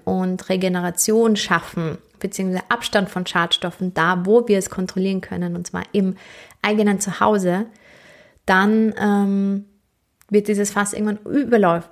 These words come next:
überlaufen und es entstehen gesundheitliche Beschwerden, ähm, Folgeerkrankungen, ähm, und es gibt ganz, ganz viele Studien, die wir auch auf Holy Living veröffentlichen, die es im Online-Magazin gibt,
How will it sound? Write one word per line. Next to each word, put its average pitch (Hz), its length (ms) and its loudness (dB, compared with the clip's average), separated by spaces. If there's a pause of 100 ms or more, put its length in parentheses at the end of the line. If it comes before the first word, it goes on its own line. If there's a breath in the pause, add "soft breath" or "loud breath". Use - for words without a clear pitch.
überlaufen 185 680 -2
und 185 460 -2
es - 120 -4
entstehen 196 840 -2 (280)
gesundheitliche 214 560 2
Beschwerden, 180 720 -2 (160)
ähm, 185 420 -2
Folgeerkrankungen, 185 1900 0
ähm, 180 420 0
und 185 300 0
es 175 120 -6
gibt - 280 -10
ganz, 202 280 2
ganz 185 220 -2
viele 185 240 -2
Studien, 190 500 -2 (520 loud breath)
die 190 160 -2
wir 180 220 2
auch 190 280 0
auf - 220 -4
Holy 196 220 4
Living 180 360 0
veröffentlichen, 185 720 0
die 185 160 0
es 175 120 -4
im 180 220 -4
Online-Magazin 190 800 2
gibt, 180 280 -6